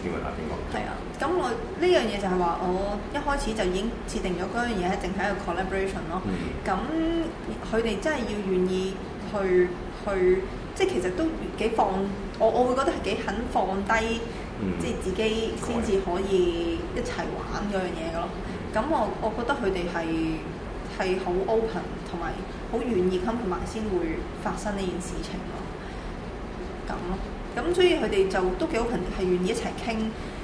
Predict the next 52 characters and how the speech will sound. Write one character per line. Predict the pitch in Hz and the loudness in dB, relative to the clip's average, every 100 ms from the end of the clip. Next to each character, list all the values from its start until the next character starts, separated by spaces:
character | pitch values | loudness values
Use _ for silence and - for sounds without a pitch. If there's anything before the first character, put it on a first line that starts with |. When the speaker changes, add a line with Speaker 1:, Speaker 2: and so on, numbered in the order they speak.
| - - | -8 -6
Speaker 2:
呃， | 170 - 160 156 - - | -4 -4 -4 -4 -4 0
就 | 185 | 2
去 | 214 196 - 185 | 2 0 -2 -2
互 | |
相 | 180 240 | 0 0
pick | - - | -2 -2
up | 214 | -2
對 | 180 | -2
方 | 175 196 175 | -2 0 -2
嘅 | |
嘢。 | 165 - - 320 | -2 -4 -4 2
噉 | 370 | 4
我 | - | 6
哋， | 220 - | 4 2
呃， | 196 190 - | 2 0 2
都 | 339 | 4
有， | 277 190 190 190 180 196 | 6 6 4 2 0 -2
原 | 180 | 0
先 | 311 339 | 2 4
都 | |
有 | 320 | 6
諗 | 208 - | 4 4
過 | 226 | 4
一 | |
啲 | 226 233 226 | 4 0 -2
rules | 226 220 220 180 | -2 0 -2 -2
嘅。 | - - - - - | -4 -4 -8 -4 -2
噉 | 330 | 4
但 | 277 | 4
係 | 226 226 | 4 2
咧， | 269 - | 2 2
後 | 208 | 0
尾 | 247 226 | 0 0
發 | 208 | 0
覺， | 196 - - - - - | 0 -2 -6 -8 -8 -2
呃， | 180 170 175 | 0 0 0
就 | |
唔 | 170 | -2
係 | 165 | 0
好， | 185 | 2
唔 | 254 - - 170 | 2 0 -2 -2
係 | 165 | -2
好 | 170 175 196 | 0 0 4
work | 220 214 - | 6 6 2
嘅。 | 185 | 2
即 | 311 | 4
係 | |
我 | 214 | 4
哋 | 190 | 2
諗 | 196 247 | 2 0
嗰 | |
啲 | 254 | 0